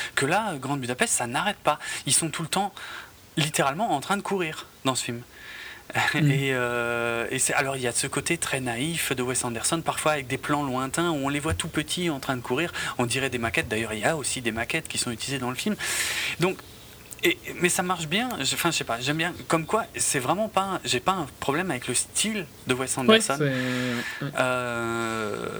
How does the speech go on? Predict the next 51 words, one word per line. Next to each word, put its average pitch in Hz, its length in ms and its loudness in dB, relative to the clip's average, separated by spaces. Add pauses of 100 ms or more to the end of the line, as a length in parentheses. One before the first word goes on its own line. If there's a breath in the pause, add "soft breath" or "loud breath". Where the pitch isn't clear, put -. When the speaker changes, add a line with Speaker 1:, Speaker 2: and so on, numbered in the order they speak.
(160)
Speaker 1:
mais 143 220 2
par 139 240 -2
contre, 208 380 -2
euh, 135 100 2
voilà, 131 280 0
il, 131 200 -6 (160)
il, 107 460 -8
il, 113 60 -2
ouais, 135 280 2 (500)
moi, 151 120 4
c'est 151 140 2
l'histoire 165 480 0
qui - 120 -4
m'intéresse, 143 560 0
euh, 107 180 0
souvent 135 920 0
en, - 20 0
en 107 60 0
premier 120 360 0
lieu. 156 280 -2 (480 loud breath)
Et, 151 240 4
euh, 117 260 2
Speaker 2:
Puis 160 220 6
le, 156 200 6
le 147 260 4
truc 156 260 0
du 147 120 2
fait 147 240 0
que 143 100 2
tu 143 180 -2
n'aimes 131 220 2
pas 143 180 4
qu'on 123 500 -2 (640)
finisse 143 380 2
pas 143 120 0
une 127 100 2
histoire, 151 400 0
c'est, 120 220 4
Speaker 1:
C'est 113 100 4
vrai. 139 160 0 (140)
Speaker 2:
on 110 40 -6
en 110 140 -4
a 107 80 -2
déjà 113 240 -2
discuté 110 300 0
Speaker 1:
Ouais, 143 60 -4
ouais. 120 60 -2
Speaker 2:
des 110 140 -4
tonnes 120 180 -6
de 120 80 -6
fois. 127 140 -6